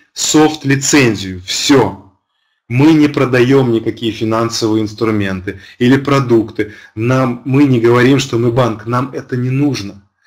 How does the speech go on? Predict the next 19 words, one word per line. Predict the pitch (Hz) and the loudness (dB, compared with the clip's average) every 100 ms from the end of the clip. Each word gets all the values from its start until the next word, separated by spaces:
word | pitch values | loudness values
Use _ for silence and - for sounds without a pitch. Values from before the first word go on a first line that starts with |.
| _ - | _ -4
Мы | 123 151 156 | 2 4 4
I | - 131 | 0 -4
T-компания. | - 143 131 127 - 127 101 98 | -4 -8 -4 -4 -2 -2 0 0
Мы | 120 135 | 2 2
развиваем | 120 123 127 147 147 135 - - - | 2 4 4 4 4 0 -6 -12 -4
I | 120 | -4
T-solution, | - 160 - 131 147 151 117 120 | 0 0 2 4 4 4 0 -2
ай-, | 117 127 | -2 -2
I | 123 | -4
T-решения, | - 147 135 - 123 101 98 - _ _ _ _ | 0 2 2 0 -2 -2 -8 -16 _ _ _ _
которое | - 113 127 120 104 | -6 0 2 4 2
в | 107 | 2
данном, | 139 170 147 107 - _ 117 | 2 4 2 0 -10 _ -4
э, | 120 | -2
конкретном | - - 120 123 110 101 | -4 -2 0 0 0 -2
проекте | 113 127 160 - | 0 2 0 -2
связано | - 170 143 151 143 | -2 0 2 0 -2
с | |
блокчейн. | 143 151 - 113 113 | -2 -2 -2 -2 -2